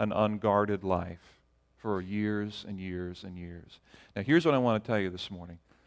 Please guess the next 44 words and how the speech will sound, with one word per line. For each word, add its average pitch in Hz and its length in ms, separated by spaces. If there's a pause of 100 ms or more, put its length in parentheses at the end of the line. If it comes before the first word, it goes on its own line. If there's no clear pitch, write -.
(240)
Many 143 200
of 160 60
us 143 200
wish 135 240
we 139 100
could 127 160
predict 113 280
the 104 80
future. 95 340
Many 127 200
of 151 60
us 139 220
wish 127 200
we 135 120
could 113 160
know 117 240
what 113 160
we 113 160
could 110 180
become 107 420
in 101 60
a 98 60
couple 110 300
years, 101 280
in 98 80
five, 98 300
ten, 104 180
fifteen, 98 340
twenty 98 260
years, 95 180
the 101 80
next 92 240
generation, 95 460
whatever 92 300
it 92 60
is. 92 80
We're 104 140 (200)
planning 117 340
for 113 200
and 104 80
hoping 104 200
for 101 120
the 95 60
future. - 320